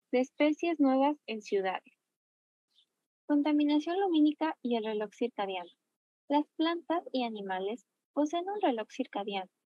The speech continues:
un sistema endógeno que regula aspectos de la actividad y fisiología en un ciclo de aproximadamente veinticuatro horas.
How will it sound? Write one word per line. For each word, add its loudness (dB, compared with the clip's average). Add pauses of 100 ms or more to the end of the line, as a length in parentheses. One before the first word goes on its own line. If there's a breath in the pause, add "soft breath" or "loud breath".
(220)
un 2
sistema 0
endógeno -2
que 0
regula 0
aspectos -4
de -2
la -4
actividad -4
y -4
fisiología -6
en -4
un -2
ciclo 0
de 0
aproximadamente -8
veinticuatro -8
horas. -16